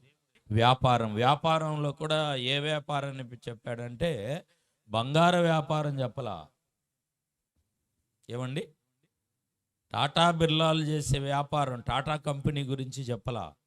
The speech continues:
ఈ రిలయన్స్ కంపెనీల వ్యాపారాల గురించి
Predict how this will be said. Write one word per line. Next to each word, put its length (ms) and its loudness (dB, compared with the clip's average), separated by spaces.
ఈ 120 -4
రిలయన్స్ 540 2
కంపెనీల 600 0
వ్యాపారాల 640 4
గురించి 420 -2